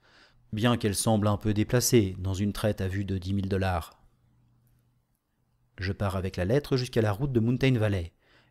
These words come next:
et attends qu'il passe un messager. Bientôt, un cavalier au teint basané fait son apparition. Et je lui donne un dollar pour porter la lettre au bureau de la compagnie à Edenville.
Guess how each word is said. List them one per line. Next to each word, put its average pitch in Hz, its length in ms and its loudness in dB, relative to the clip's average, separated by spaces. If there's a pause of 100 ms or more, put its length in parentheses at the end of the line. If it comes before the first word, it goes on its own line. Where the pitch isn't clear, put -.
(100)
et 98 200 -2
attends 117 280 0
qu'il 104 180 -8
passe 113 200 0
un 104 60 0
messager. 92 520 -4 (920)
Bientôt, 101 640 0 (300)
un 107 100 2
cavalier 123 440 4
au 117 100 6
teint 110 160 2
basané 120 340 2
fait 190 140 -4
son 143 180 2
apparition. 110 540 -2 (680)
Et 104 80 2
je 104 100 0
lui 101 160 -4
donne 107 200 2
un 98 80 0
dollar 107 380 2
pour 107 160 -4
porter 110 240 -2
la 104 120 2
lettre 127 240 0
au 120 40 4
bureau 117 280 4
de 131 40 4
la 107 140 2
compagnie 110 460 0
à 147 80 4
Edenville. 95 480 2